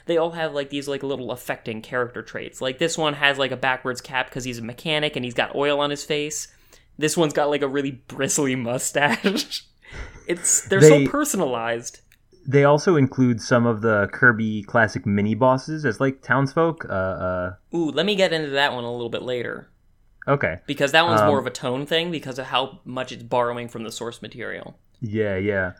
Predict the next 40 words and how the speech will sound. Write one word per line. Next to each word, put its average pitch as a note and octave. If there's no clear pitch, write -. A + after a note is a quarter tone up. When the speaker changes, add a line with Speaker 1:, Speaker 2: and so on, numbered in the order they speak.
Speaker 2:
Uh, A2+
but A2+
Sakurai E3+
said B2+
that C#3+
the G#2+
non-human G#2+
Cappies C#3
remind G#2
him A2+
of F#2
the G2
Moomins, A#2
uh, F2+
from F#2
Finland. C3+
Speaker 1:
What F#3+
the F#3+
hell F3+
Speaker 2:
Do E3+
Speaker 1:
are -
Speaker 2:
you F#3
Speaker 1:
the -
Speaker 2:
remember G3+
Speaker 1:
Moomins? G3+
Speaker 2:
the A3
Moomins? G#3+
You C#3
don't D#3
remember D#3
Moomins D#3+
from, A2+
uh, A2
Speaker 1:
No. A2
Speaker 2:
those G#2+
child-, B2
children's C#3
books? F3
Speaker 1:
Not D#3+
really. C3+